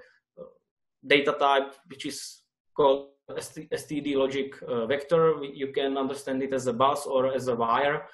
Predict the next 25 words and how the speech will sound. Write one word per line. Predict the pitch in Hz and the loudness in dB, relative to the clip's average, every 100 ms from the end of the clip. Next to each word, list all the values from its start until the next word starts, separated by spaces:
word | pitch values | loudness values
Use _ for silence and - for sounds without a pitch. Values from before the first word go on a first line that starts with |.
| - - _ _ _ _ | -20 -20 _ _ _ _
There | 123 131 139 | -2 4 4
is | 143 | 4
also | 135 127 147 135 | -4 -2 0 0
a | 135 | 2
type | 135 139 139 | 2 2 -2
S | 131 | -4
T | 143 | -4
D | 135 131 | 0 2
logic, | 127 127 _ - 135 | 2 0 _ -14 -12
uh, | - | -6
S | 120 - | -6 -4
T | 143 | -6
D | 139 135 127 120 | -2 0 -2 -2
logic, | 135 143 147 139 131 | 0 0 0 -2 -2
which | 135 - | -6 -2
is, | 131 127 - | -4 -4 0
uh, | 131 127 123 120 113 - _ _ _ _ _ _ _ _ - | 0 0 0 -2 -2 -8 _ _ _ _ _ _ _ _ -6
whi-, | 139 143 | -4 -4
whi-, | 143 156 135 | -4 -4 -4
which | 143 - | -8 -2
is, | 135 120 - | -2 -2 -8
which | 131 123 | -10 -4
can | 139 | -2
be | 139 | 0
understood | 127 143 143 135 | 0 -2 -4 -2